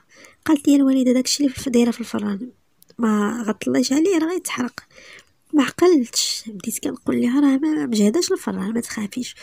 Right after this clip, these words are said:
وصافي خليني نتفرج." بقيت حاله فمي. جرات لي امي المنطه وقالت لي، "وتينوضي طلعي على الحلوى وجي تفرجي، راه هي اللي تحرقات، كايناش اللي قامه باش تعاوديها."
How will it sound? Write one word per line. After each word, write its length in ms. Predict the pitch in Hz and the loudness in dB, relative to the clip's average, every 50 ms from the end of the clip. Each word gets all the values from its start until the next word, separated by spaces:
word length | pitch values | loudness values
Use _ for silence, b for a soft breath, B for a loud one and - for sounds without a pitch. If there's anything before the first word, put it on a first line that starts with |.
| B B B B B B | B B B B B B
وصافي 240 | - 339 311 - | 0 0 0 2
خليني 380 | 254 - 311 311 311 302 311 311 | 2 2 2 2 2 2 2 0
نتفرج." 520 | 294 - - - 277 269 294 311 320 - _ b b b b b b - | -2 -2 0 0 0 2 0 -2 -4 -8 _ b b b b b b -8
بقيت 140 | 254 - | -8 -6
حاله 480 | - - 226 214 208 208 214 214 214 214 | -2 0 0 2 2 2 0 0 -2 -4
فمي. 400 | - - 254 240 240 226 - - _ _ _ _ _ - B B B B B B B B | -6 -10 -12 -14 -14 -16 -18 -20 _ _ _ _ _ -20 B B B B B B B B
جرات 340 | 185 190 190 196 196 - | -2 0 0 0 -2 -2
لي 140 | 233 214 202 | -2 -4 -4
امي 200 | 202 196 180 196 | -6 -8 -10 -10
المنطه 380 | 226 220 220 233 247 254 - 349 | -8 -4 -4 -4 -4 -4 -6 -8
وقالت 320 | 320 - 247 233 - - | -6 -6 -8 -8 -6 -6
لي، 140 | 220 226 233 | -4 -2 0
"وتينوضي 640 | 254 285 285 - - 381 415 415 427 427 381 330 | 0 0 0 -2 -2 -2 0 0 0 -2 -2 -4
طلعي 340 | 285 - - 302 285 311 240 | -4 -4 -4 -4 -2 -2 0
على 100 | 220 262 | 0 0
الحلوى 380 | 254 233 - - 262 226 214 214 | 0 0 0 -2 -2 0 0 0
وجي 160 | 220 196 196 | -2 -2 -4
تفرجي، 500 | 185 - - 190 175 175 180 196 214 233 | -6 -6 -8 -8 -8 -8 -6 -4 -2 0
راه 60 | 233 | 2
هي 120 | 233 247 254 | 2 2 2
اللي 120 | 262 262 | 0 -2
تحرقات، 520 | - - - 254 262 - 349 381 - - - - _ _ _ _ _ _ - | -4 -4 -6 -4 -4 -2 -4 -4 -4 -6 -12 -16 _ _ _ _ _ _ -2
كايناش 280 | - 233 226 277 285 - | 0 0 2 2 0 -2
اللي 140 | - 311 - | -2 -4 -4
قامه 260 | - 269 269 262 254 | -2 0 0 0 0
باش 180 | 240 240 - | 0 0 -2
تعاوديها." 540 | - - 226 226 226 208 202 214 185 - - | -2 -2 -2 0 0 -2 -2 -6 -8 -8 -10